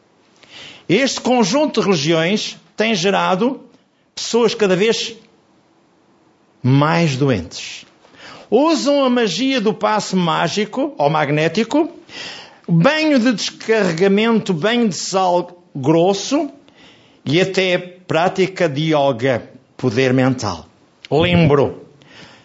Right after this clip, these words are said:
a espiritualidade sem Deus não tem poder para curar a alma humana de problemas gerados pela ausência de Deus.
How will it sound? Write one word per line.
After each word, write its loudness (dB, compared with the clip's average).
a 2
espiritualidade 0
sem -2
Deus 0
não 0
tem -2
poder -2
para 0
curar -2
a -6
alma 2
humana 0
de 2
problemas 2
gerados -2
pela 0
ausência 0
de 2
Deus. -4